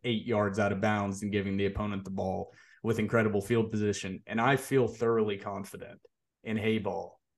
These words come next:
not shanking the ball directly out of bounds. So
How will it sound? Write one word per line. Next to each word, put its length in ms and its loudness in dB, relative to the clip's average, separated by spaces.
not 360 2
shanking 420 -4
the 60 -6
ball 240 -6
directly 480 -6
out 140 -4
of 100 -20
bounds. 420 -10
So 340 -6